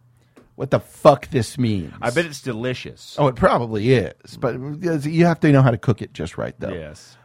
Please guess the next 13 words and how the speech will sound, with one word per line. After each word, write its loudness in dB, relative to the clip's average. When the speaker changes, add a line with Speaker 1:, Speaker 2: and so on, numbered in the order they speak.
Speaker 1:
Uh, 0
I'm 0
Jim. 0
He's 0
Clarkson. -4
We're -4
the -6
Film -6
Thugs. -6
Welcome 0
to -2
it. -14
So, -2